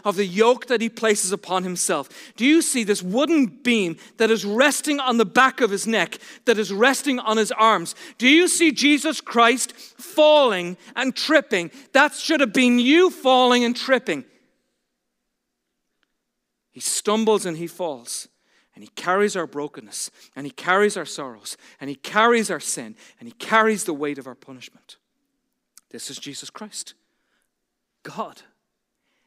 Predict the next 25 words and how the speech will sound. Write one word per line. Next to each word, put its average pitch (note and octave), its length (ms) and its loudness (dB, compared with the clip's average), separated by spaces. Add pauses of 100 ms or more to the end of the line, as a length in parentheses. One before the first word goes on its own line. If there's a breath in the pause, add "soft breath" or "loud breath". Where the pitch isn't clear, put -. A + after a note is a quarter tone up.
(280)
emptying G3+ 460 -6
Himself, - 600 -20 (720)
taking G#3 400 -8
the D#3+ 80 -14
weight D3 280 -18 (220)
off A#3 300 -8
of F3+ 140 -20
you - 140 -20 (580)
and C3+ 180 -20
placing A3 540 -6
it D#3+ 80 -18
on B2 100 -20
Himself - 560 -20 (300)
so - 160 -14
that A#2+ 180 -20
you D3 60 -14
can - 180 -20
complete - 380 -20
the - 60 -20
journey. - 360 -20 (2000)
This - 180 -12
is - 80 -10
how E3 120 -6
Jesus - 380 -16
is. - 360 -14